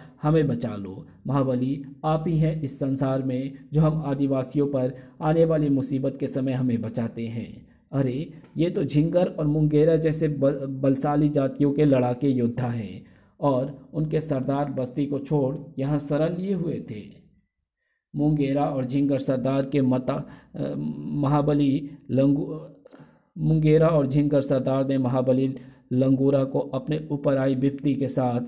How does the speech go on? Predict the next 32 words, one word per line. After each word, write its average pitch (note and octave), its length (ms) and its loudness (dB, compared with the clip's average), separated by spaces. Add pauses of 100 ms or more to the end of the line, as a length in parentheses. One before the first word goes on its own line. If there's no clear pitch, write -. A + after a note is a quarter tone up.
(340)
राक्षस C#3+ 420 0
रूपी C#3 400 0 (300)
कंटीला D#3+ 460 4
के D#3 160 0
कारनामों C#3 540 0
की C#3+ 140 0
जानकारी A#2 560 2
दे A2 180 -2
डाली। G#2 580 -8 (500)
"हम्म, A#2 640 -4 (320)
राक्षस C3 420 -4
रूपी D3 260 -2
कंटीला C3+ 520 2
क्या G#2+ 240 -4
है, A2 420 -12 (100)
इसे D3+ 200 0
मैं C#3 300 2
देखूंगा। A2 680 -4 (320)
वो D#3+ 80 4
आदिवासियों C#3+ 680 0
के D3+ 140 -4
अपहरण C#3 480 -2
करके C#3 420 -2
क्यों C#3+ 320 0
ले C3 120 0
जा B2 180 -2
रहा B2 220 -2
है, A#2+ 320 -4 (220)
उसका - 300 -4
मकसद A#2+ 560 -4
क्या A#2 120 -6
है?" A2 260 -10